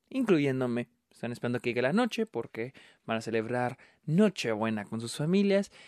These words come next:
Y aquí en mi casa andamos valiendo madre en lo que esperamos a que lleguen mis tías, mi abuelita. Y decidí hacer un episodio, como todos los demás, que nadie pidió, sobre una película que ni siquiera yo creí que terminaría <laughs> hablando de ella.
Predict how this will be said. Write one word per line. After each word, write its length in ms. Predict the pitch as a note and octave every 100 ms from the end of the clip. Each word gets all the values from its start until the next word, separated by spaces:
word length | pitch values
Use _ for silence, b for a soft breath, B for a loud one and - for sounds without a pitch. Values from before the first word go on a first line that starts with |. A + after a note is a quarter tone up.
| B B
Y 60 |
aquí 140 | B3 B3+
en 80 | A#3
mi 80 |
casa 240 | G#3+ G3 F#3
andamos 340 | E3+ D#3+ E3
valiendo 400 | D3 C#3 C#3 C3
madre 380 | B2+ B2 B2+ B2+
en 60 | B2
lo 80 |
que 100 | A2+
esperamos 380 | A#2 - A2+ A2+
a 60 | A2
que 120 | A#2
lleguen 240 | A2+ A#2
mis 180 | D#3 F#3+
tías, 480 | - A#2+ A2+ A2+ A#2
mi 80 | D#3
abuelita. 680 | D#3 B2+ B2+ B2 - B2+ - b b b b _
Y 120 | D4+
decidí 680 | C4 G#3+ F#3 F3+ F#3 F#3+ - _ _ _ _ _
hacer 240 | - - A3+
un 80 | G3+
episodio, 840 | F#3 C#3 - D3 C#3 C#3 C#3+ C#3+ _ _ _ _ _
como 160 | - F3+
todos 140 | B3+
los 80 | D#3+
demás, 260 | B2+ A2 -
que 100 | F3+
nadie 220 | F#3+ D3+
pidió, 500 | - A#2+ A2 - - _ _
sobre 180 | - D#3
una 140 | F3
película 500 | D3+ D3 - D#3+ D#3+
que 140 | -
ni 80 | F#3+
siquiera 320 | G3 G3+ E4+
yo 260 | D#4+ D4 C4+
creí 320 | B3+ G#3+ F#3+
que 140 | F#3 G3
terminaría 600 | F3 D#3+ D#3+ C#3 G#3+ G#3
<laughs> 20 |
hablando 460 | F#3+ F#3 G3+ F3 D3
de 180 | C3
ella. 280 | B2 B2 F#3+